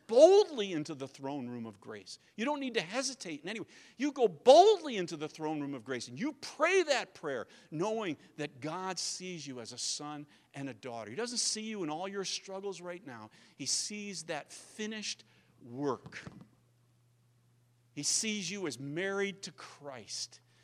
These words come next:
He sees you in that moment in eternity when all earthly things have passed away and, and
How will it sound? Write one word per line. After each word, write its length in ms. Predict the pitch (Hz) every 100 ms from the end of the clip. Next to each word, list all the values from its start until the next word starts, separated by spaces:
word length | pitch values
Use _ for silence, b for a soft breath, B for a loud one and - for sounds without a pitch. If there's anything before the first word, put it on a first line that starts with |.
| b -
He 100 | 151
sees 480 | - 214 214 196
you 220 | 196 208 214
in 160 | 180
that 180 | 180 165
moment 540 | 151 165 196 208 208 -
in 120 | 180
eternity 960 | 180 160 - - 196 185 175 143 113 101 B -
when 200 | 143 165 175
all 420 | 190 214 208 208
earthly 400 | 220 220 - 208 196 -
things 340 | 208 170 139
have 160 | 127 -
passed 460 | - 180 170 - 170
away 380 | 156 135 95 - B B -
and, 220 | 156 139 -
and 260 | 156 139